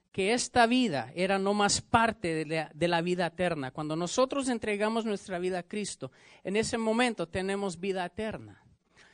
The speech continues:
Sin embargo, la vida eterna aquí sobre la tierra es un pedacito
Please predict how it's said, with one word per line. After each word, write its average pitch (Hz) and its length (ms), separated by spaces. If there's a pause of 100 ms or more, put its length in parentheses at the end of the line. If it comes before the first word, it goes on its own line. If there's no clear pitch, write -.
Sin 247 320
embargo, 196 680 (400)
la 160 160
vida 233 280
eterna 190 640 (180)
aquí 165 360
sobre 214 360
la 165 220
tierra 240 420 (100)
es 226 200
un 262 140
pedacito 254 840